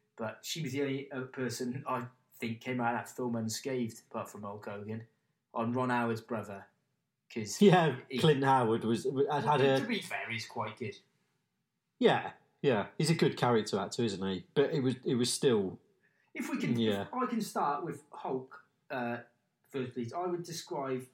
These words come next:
Speaker 1: Hulk Hogan's performance in Santa with Muscles as he makes Mo Farah in those Quorn ads look like De Niro.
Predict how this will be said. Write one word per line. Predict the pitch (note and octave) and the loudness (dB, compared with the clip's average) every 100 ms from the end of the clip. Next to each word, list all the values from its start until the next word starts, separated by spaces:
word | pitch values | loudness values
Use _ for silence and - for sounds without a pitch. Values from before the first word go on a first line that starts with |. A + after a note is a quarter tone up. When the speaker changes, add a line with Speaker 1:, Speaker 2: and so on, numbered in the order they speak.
| - | -10
Speaker 1:
Hulk | E3 E3 | -8 -4
Hogan's | E3+ D#3 C3+ | -4 -4 -6
performance | C3 - C3 B2 A#2 | -10 -4 -2 -2 -4
in | B2 | -6
Santa | - C3+ C3+ | -4 -6 -6
with | B2 | -6
Muscles | A#2 A2 G#2+ G#2+ - | -6 -6 -8 -10 -12
as | B2 A2+ A2 - - _ _ _ _ _ _ _ | -8 -6 -6 -8 -12 _ _ _ _ _ _ _
he | - D#3+ | -10 -6
makes | D#3+ D#3 D3+ D#3+ | -4 -4 -6 -4
Mo | F3 F3 | -2 -2
Farah | E3+ G3 E3 G#2+ G#2 - _ _ - | -2 0 0 -2 -6 -10 _ _ -10
in | C#3 | -4
those | C3 A#2+ | -4 -4
Quorn | - - D#3+ C#3+ | -8 -6 -4 -4
ads | G2+ A2 A#2+ - | -4 -8 -8 -8
look | C#3 C3+ C3+ | -6 -6 -2
like | B2 B2 | -2 -2
De | C3 | -4
Niro. | B2 B2+ A#2+ G#2+ | -2 0 -2 -4